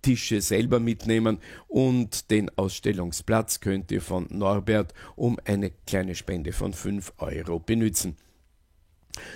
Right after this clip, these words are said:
Norbert O E eins N D B und der Vorstand aus dem Landesverband Wien, die freuen sich auf eure zahlreiche Teilnahme. Noch einmal, wann? Zweiundzwanzigster April von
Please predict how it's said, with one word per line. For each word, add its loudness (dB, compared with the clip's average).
Norbert 4
O 2
E 4
eins 0
N 0
D 0
B 4
und 0
der 4
Vorstand 0
aus 0
dem 0
Landesverband -2
Wien, 4
die 0
freuen -2
sich -6
auf 0
eure 2
zahlreiche 0
Teilnahme. 2
Noch 4
einmal, 4
wann? 0
Zweiundzwanzigster 0
April 2
von -2